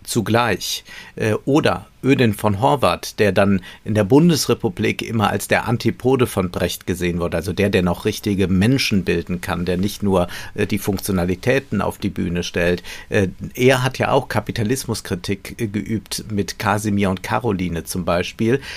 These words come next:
und macht dies mit den Mitteln des Volkstheaters oder später ist es dann Franz Xaver Krötz. Und was wir hier bei Brecht erleben, ist, dass er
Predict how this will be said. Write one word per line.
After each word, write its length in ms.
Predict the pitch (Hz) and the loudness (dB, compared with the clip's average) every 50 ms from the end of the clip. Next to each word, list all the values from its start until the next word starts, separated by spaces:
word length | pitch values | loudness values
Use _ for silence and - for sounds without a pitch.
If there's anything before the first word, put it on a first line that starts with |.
| - - - - - | -14 -14 -16 -8 0
und 500 | 139 120 117 120 120 113 - - - - | 2 4 4 6 4 2 2 -2 -6 -6
macht 380 | 123 101 113 120 - - - | 0 0 2 0 0 -4 -4
dies 380 | 135 127 156 175 175 - - - - | -2 0 0 0 0 -2 -6 -6 -2
mit 400 | 120 117 123 123 - - - 127 | 0 0 0 -2 -4 -8 -2 0
den 140 | 110 110 | 2 2
Mitteln 280 | 113 110 - 135 120 113 | 2 0 0 0 0 2
des 160 | 104 101 - - | 2 0 0 0
Volkstheaters 920 | - 120 120 120 - - - - 80 80 80 76 - 82 80 - - - | 2 2 2 2 0 -4 -4 -4 -4 -2 -4 -6 -6 -6 -6 -4 -4 -4
oder 180 | 87 92 90 | -2 -2 -2
später 380 | - - - 104 110 - 110 98 | -2 0 2 2 2 4 2 0
ist 100 | 95 - | 0 -2
es 140 | 98 - - | -4 -2 2
dann 240 | 104 98 98 98 - - - - - | 2 2 2 0 -2 -6 -14 -16 -4
Franz 420 | - 123 107 107 104 - - - - - | 0 2 2 4 2 0 -4 -6 -6 -8
Xaver 360 | - - 110 101 95 92 90 | -2 0 2 2 2 2 0
Krötz. 440 | - - - 123 107 - - - - - - - - - | -2 0 0 0 2 2 -2 -6 -6 -10 -16 -18 -8 -2
Und 280 | 127 113 113 104 - - | 0 2 2 0 -2 0
was 180 | - 120 110 - | 0 0 2 2
wir 80 | 113 107 | 0 0
hier 260 | 98 120 165 175 175 | 0 2 2 2 2
bei 140 | 127 104 101 | 4 2 0
Brecht 440 | - - - 113 151 175 - - | 0 -2 -2 -2 -2 -2 -4 -6
erleben, 640 | - 95 92 87 90 98 113 139 143 165 175 180 180 | -4 -4 -2 0 2 4 4 4 4 4 4 4 4
ist, 300 | 156 165 180 175 - - | 2 2 0 0 0 0
dass 200 | 120 113 - - | 0 0 -2 -4
er 320 | - 123 123 113 120 117 | 0 2 4 4 4 2